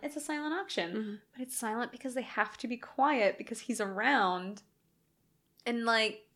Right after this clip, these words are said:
Speaker 1: oh, that was so unsettling.
Speaker 2: Yep.
Speaker 1: I just, the, the, like,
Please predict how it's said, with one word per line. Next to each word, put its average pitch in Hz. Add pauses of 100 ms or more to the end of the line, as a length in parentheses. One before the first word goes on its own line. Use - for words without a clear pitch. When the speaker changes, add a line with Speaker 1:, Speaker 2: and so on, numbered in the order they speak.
(320)
Speaker 1:
oh, 302
that 226
was 214
so 190
unsettling. 170 (140)
Speaker 2:
Yep. 190 (160)
Speaker 1:
I 208
just, 190 (720)
the, 208
the, 196
like, 185